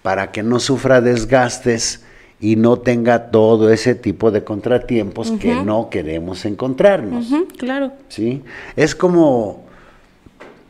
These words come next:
Speaker 1: pasar y cargar gasolina si sabemos que vamos a ir muy lejos. Entonces,
Speaker 2: <laughs>
Speaker 1: si sabemos que somos muy estresados, bueno,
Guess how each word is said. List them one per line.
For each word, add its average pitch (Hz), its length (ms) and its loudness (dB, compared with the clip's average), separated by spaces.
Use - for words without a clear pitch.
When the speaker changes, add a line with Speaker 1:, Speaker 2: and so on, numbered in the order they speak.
Speaker 1:
pasar 131 380 2
y 131 60 0
cargar 117 420 2
gasolina 107 640 -2
si 90 160 -6
sabemos 104 460 2
que 107 100 -2
vamos 98 340 -2
a 107 40 0
ir 92 60 -2
muy 107 160 -2
lejos. 113 420 0
Entonces, 117 520 -2
Speaker 2:
<laughs> - 1120 -18
Speaker 1:
si - 160 -6
sabemos 147 480 2
que 135 120 -2
somos 147 320 2
muy 139 240 4
estresados, 127 760 2
bueno, 131 520 2